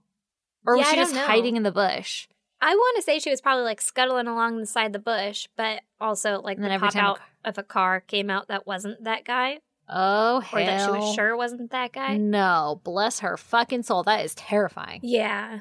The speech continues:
Speaker 1: Uh-uh.
Speaker 2: They also found a pool of blood on the side of the road that was covered by dirt.
Speaker 1: Okay.
Speaker 2: But, like, very clearly it was a pool of blood.
Speaker 1: Yeah, so he tried to, like, fucking cat litter that shit. <laughs>
Speaker 2: Mm-hmm. <laughs> Yeah.
Speaker 1: Yeah.
Speaker 2: Yeah.
Speaker 1: Yeah.
Speaker 2: Yeah.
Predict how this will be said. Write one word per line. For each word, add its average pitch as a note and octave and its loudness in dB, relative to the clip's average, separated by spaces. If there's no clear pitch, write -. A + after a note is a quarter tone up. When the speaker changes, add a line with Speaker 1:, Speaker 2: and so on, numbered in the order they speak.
Speaker 1:
Uh-uh. G3+ -2
Speaker 2:
They B3+ 2
also D4 -2
found A3+ 2
a A3+ -4
pool D#4+ 0
of G#3+ -4
blood G3+ -2
on G3+ -2
the G3 -4
side G#3 -2
of G3+ -6
the G3+ -4
road A3+ 0
that G#3 -2
was G3 -6
covered A#3 -2
by F#3 -4
dirt. E3+ -10
Speaker 1:
Okay. G#3 2
Speaker 2:
But, F3 2
like, A3 -2
very A3+ 2
clearly F#3+ -2
it G3+ -8
was G3+ -14
a G3 -14
pool F#3+ -8
of B3+ -14
blood. - -10
Speaker 1:
Yeah, G3 -6
so A#3+ 0
he A3 -2
tried A#3 2
to, A3 2
like, G3 0
fucking F#3+ -4
cat F#3+ 0
litter E3+ -2
that E3+ -4
shit. G3 -2
<laughs> - -20
Speaker 2:
Mm-hmm. A#3 0
<laughs> A#3+ -6
Yeah. C#4+ -2
Speaker 1:
Yeah. G3+ 4
Speaker 2:
Yeah. B3 0
Speaker 1:
Yeah. G#3 0
Speaker 2:
Yeah. G#3 -4